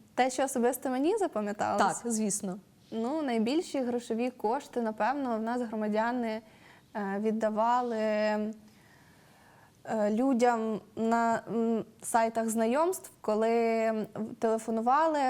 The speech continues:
Speaker 1: або писали на різні месенджери з іноземних номерів через пере-, через перекладач люди про те, що там, е, в основному писали жінкам про те, що я якийсь лікар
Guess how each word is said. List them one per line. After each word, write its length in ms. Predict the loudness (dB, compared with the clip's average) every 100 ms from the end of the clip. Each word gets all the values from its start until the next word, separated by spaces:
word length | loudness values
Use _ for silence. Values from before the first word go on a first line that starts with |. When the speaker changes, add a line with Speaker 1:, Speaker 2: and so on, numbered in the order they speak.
| 2
Speaker 1:
або 280 | 0 0 -2
писали 580 | -2 -2 0 2 0 -2
на 360 | -2 -2 -4 -6 -2
різні 340 | 0 0 0
месенджери 640 | 0 0 0 0 2 2
з 60 | 2
іноземних 600 | 0 2 0 0 -4 -4
номерів 480 | -2 0 0 0 0 -4 -14 -10 -4
через 300 | -2 -2 -2
пере-, 300 | -2 -2 -2 -6
через 340 | -4 -2 -2 -4
перекладач 800 | -2 -2 -2 -2 0 0 -4 -10 -20 _ _ _ _
люди 440 | -4 0 2 2 0 -4 -20 -20 -6
про 160 | -4
те, 200 | 2 2 0
що 180 | -4
там, 380 | -2 0 -2 -4 -8 -20 -18 -6
е, 180 | -4 -2
в 60 | -2
основному 340 | 2 4 4
писали 400 | 2 -2 0 2
жінкам 520 | 2 0 2 0 0
про 160 | -2 -2
те, 220 | 0 0
що 140 | -2 -2
я 340 | 0 2 2
якийсь 420 | 0 -2 -4 0
лікар 520 | 0 0 2 0 0